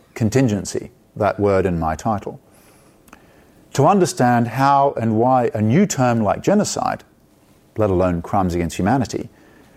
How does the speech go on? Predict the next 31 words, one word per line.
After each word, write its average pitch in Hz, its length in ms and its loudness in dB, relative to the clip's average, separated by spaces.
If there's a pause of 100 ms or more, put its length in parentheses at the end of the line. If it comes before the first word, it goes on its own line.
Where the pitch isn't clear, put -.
(180)
gained 120 400 4
instant 147 340 0
attention 135 600 -2 (800)
when 117 180 4
rough 139 240 4
equivalents 113 680 -2
like 76 240 -2 (120)
terrorism, 98 680 0
destruction, 92 1000 -4
et - 140 -6
cetera, 85 420 0 (360)
were 113 120 2
widely 101 440 2
used, 107 420 0 (460)
we 131 160 4
need 175 180 2
to 135 140 0
understand 101 600 0
how 127 500 0 (280)
and 101 220 0
why 104 260 2
genocide 104 540 0
appealed 104 600 0 (380)
to - 140 0
leaders 123 480 2
of 101 120 -2
what 110 180 0
were 107 220 0
called 110 320 -2
small 131 480 0
nations, - 540 -4